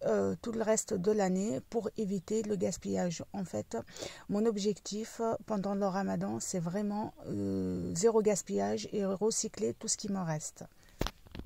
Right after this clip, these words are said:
Donc, je vais partager avec vous une bonne pâte pour pouvoir faire des salés, une recette brioche. Voilà, une géante brioche parce que franchement, elle gonfle super bien, elle est bien aérée.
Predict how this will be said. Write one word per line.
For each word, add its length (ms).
Donc, 380
je 240
vais 180
partager 460
avec 280
vous 260
une 120
bonne 180
pâte 240
pour 160
pouvoir 380
faire 420
des 180
salés, 500
une 260
recette 640
brioche. 800
Voilà, 200
une 180
géante 500
brioche 420
parce 140
que 80
franchement, 500
elle 240
gonfle 520
super 460
bien, 220
elle 100
est 40
bien 260
aérée. 540